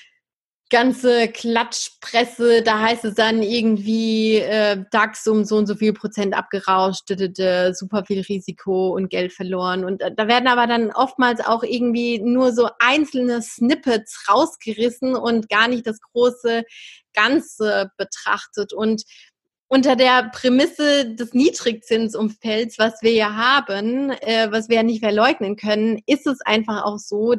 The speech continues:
dass wir, ähm, dass wir Altersvorsorge,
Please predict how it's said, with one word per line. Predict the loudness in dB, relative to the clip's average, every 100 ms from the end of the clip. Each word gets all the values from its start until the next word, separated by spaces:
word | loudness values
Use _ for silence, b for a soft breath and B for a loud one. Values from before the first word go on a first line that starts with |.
| 0
dass | -2 -2 -8 -10
wir, | -4 0 2 4 2 0 -2
ähm, | -2 -2 -2 -2 -4 -8 b b b b _ _ _ _ _ _ _ _ _ _ _ 0
dass | 0 2
wir | 2 4
Altersvorsorge, | 2 2 0 0 -2 -2 0 0 0 -2 -2 -2 -2 -4 -6